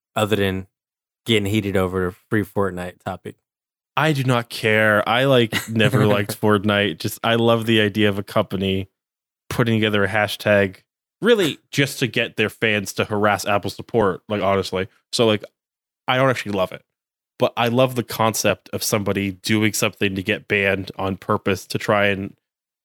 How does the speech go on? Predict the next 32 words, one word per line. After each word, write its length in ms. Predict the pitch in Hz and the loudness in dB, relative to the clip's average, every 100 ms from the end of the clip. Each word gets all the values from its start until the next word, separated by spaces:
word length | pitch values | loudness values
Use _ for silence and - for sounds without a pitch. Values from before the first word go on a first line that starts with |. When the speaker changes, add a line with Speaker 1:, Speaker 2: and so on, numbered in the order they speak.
| _ - | _ -4
Speaker 2:
to 100 | 139 | -2
try 220 | - 113 | 2 0
and 80 | 101 | 0
start 180 | 104 | 0
a 40 | 95 | 2
lawsuit 520 | 95 98 - 92 92 | 4 4 2 -4 -4
and 120 | 92 101 | -4 -2
then 120 | 95 | -2
putting 240 | 110 101 | 0 0
out 100 | 95 | 0
a 20 | |
hashtag 640 | 98 104 95 - 95 95 92 | 0 -2 -2 -4 -2 -2 -4
like 220 | 95 - | -6 -2
they're, 180 | 95 95 | -2 0
like, 140 | 90 | -2
some 120 | - | -8
kind 140 | 90 92 | -6 -6
of 80 | 87 | -4
victim. 380 | 87 - - - _ _ _ _ _ _ | -10 -10 -14 -16 _ _ _ _ _ _
But 240 | 107 - - | -2 0 -2
<laughs> 920 | - - - _ _ _ _ _ _ | -4 -6 -12 _ _ _ _ _ _
Speaker 1:
Yeah, 240 | 113 101 95 | -8 -6 -4
they 100 | 104 | -2
definitely 260 | 127 147 | -2 -2
had 60 | 127 | -4
it 120 | 107 | -2
planned 260 | - 104 101 | -2 -2 -4
out 180 | 95 - | -6 -8
for 80 | - | -18
sure. 300 | - 95 90 _ _ _ _ _ - | -10 -10 -12 _ _ _ _ _ -10
Speaker 2:
No, 220 | 123 131 | -4 -2
yeah. 340 | 120 113 101 | 2 2 2